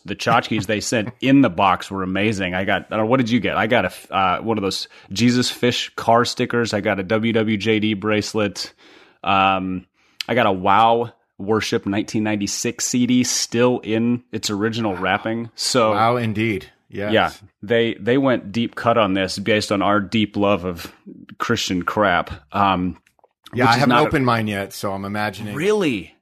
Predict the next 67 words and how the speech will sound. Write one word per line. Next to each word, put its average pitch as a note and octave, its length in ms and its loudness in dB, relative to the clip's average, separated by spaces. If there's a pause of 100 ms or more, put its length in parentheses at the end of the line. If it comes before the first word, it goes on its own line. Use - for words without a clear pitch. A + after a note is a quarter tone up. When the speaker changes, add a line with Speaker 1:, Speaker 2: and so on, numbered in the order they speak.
(120)
Speaker 1:
Oh, D#3 220 -4
Speaker 2:
Well, F#3 240 2
Speaker 1:
you D#3+ 40 2
have, A2+ 400 -2
you C#3 140 -2
have D#3+ 100 2
Speaker 2:
yeah. C3 160 -2
Speaker 1:
way C#3 140 6
more A#2 180 2
self-control A2 640 -2
than G#2 100 -2
I G#2+ 140 2
do. G2+ 120 -2
Speaker 2:
Yeah, C3+ 180 2
Speaker 1:
Like, - 20 2
Speaker 2:
I'm C3+ 60 2
Speaker 1:
I C#3 100 4
Speaker 2:
not, A#2+ 80 0
I'm A2 60 0
Speaker 1:
immediately B2 240 2
Speaker 2:
not - 20 0
Speaker 1:
was, G#2+ 100 0
like, G2 120 0
Speaker 2:
qu- G#2 80 -4
Speaker 1:
dumping A2+ 320 4
the G2+ 40 -2
flakes G#2 400 0
and F2+ 80 -4
trying G#2 200 0
to G2+ 40 0
get F#2+ 160 -2
in G2+ 120 2
there, F#2 120 -2
just G#2+ 180 0
like A2 140 2
I G2 80 0
did, F#2+ 180 0
at, F2 80 -4 (200)
you G2 140 0
know, E2+ 180 -2 (640)
to - 80 -6
get - 140 0
the G2+ 80 -4
prizes F#2+ 400 2
out F#2 100 0
of F#2 60 -6
the F2+ 60 -6
cereal G2 360 -2
when F2 100 -8
I E2+ 60 -8
was D#2 160 -10
Speaker 2:
I, D3 140 2
Speaker 1:
three. F3+ 80 2
Speaker 2:
I F#3 80 2
don't, G3+ 100 0
I've D3 220 0
just, E3 200 -4
I C#3 260 0
ignored B2+ 400 4
the A#2+ 100 2
contents A2+ 720 -2
of F#2+ 120 -2
your G2 140 2
two - 240 -2
books G#2 300 -2
ago F#2+ 340 -2
and F2 240 -8